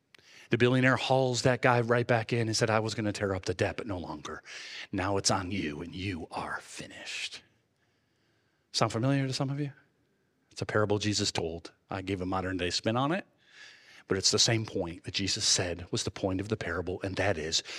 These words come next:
"For he or she who has been forgiven much, much we must forgive." The more you gaze upon what Christ did for you there,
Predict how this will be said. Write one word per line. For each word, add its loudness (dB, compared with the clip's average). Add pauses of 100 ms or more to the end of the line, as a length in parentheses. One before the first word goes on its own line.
(120)
"For -8
he 0
or 0
she 2
who -10
has -2
been 0
forgiven 2
much, 2 (1080)
much 0
we -2
must 0
forgive." -6 (1700)
The 0
more 4 (160)
you 0
gaze 4
upon -4
what -2
Christ 4
did 2
for -2
you -4
there, -6